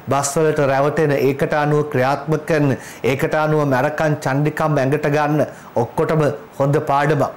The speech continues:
හරිද? ඒ කණ්ඩායම අපි මතක් කරනවා. ආයේ ඒ වගේ මෝඩ වැඩ, ගොන් වැඩ කරන්න යන්න එපා. දේශපාලඥයන්ගේ ඕනෑපාකම් වලට. ඒ වගේම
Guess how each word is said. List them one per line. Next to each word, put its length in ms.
හරිද? 300
ඒ 180
කණ්ඩායම 560
අපි 180
මතක් 360
කරනවා. 400
ආයේ 380
ඒ 180
වගේ 280
මෝඩ 360
වැඩ, 280
ගොන් 240
වැඩ 220
කරන්න 360
යන්න 260
එපා. 260
දේශපාලඥයන්ගේ 960
ඕනෑපාකම් 760
වලට. 240
ඒ 120
වගේම 420